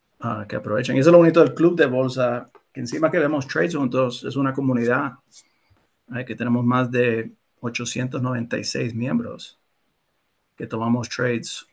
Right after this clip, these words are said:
juntos todos los días. Así que una vez eres miembro, eres parte de esa comunidad. Ah, y muchos de los estudiantes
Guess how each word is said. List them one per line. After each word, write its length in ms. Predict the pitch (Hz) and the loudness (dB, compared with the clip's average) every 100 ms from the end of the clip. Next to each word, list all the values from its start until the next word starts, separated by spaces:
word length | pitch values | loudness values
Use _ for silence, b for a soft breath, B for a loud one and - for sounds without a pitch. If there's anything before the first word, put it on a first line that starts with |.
| - | -6
juntos 320 | 127 139 120 | -4 -4 -4
todos 200 | - 120 | 0 0
los 140 | 113 | 0
días. 420 | 107 151 - - - _ _ _ _ _ _ _ _ _ _ _ _ _ _ _ _ _ _ _ - | 0 -2 -2 -8 -16 _ _ _ _ _ _ _ _ _ _ _ _ _ _ _ _ _ _ _ -8
Así 220 | 120 139 | -8 -6
que 220 | 131 127 | -8 -10
una 280 | - 123 123 | -4 0 2
vez 80 | 127 | 2
eres 140 | 139 | 0
miembro, 460 | 117 135 143 113 - | 4 4 2 -2 -4
eres 200 | - 117 | -8 -6
parte 320 | - 127 127 | -2 -2 0
de 40 | 113 | -2
esa 120 | 117 | -2
comunidad. 560 | 120 120 117 120 120 120 120 _ _ _ b b b b b _ | -2 -2 0 2 4 2 0 _ _ _ b b b b b _
Ah, 220 | - 113 117 | -4 -2 2
y 80 | 135 | 8
muchos 340 | 143 160 165 | 8 10 8
de 60 | 170 | 8
los 100 | 165 | 6
estudiantes 680 | 160 147 170 160 - - | 6 4 6 4 2 -8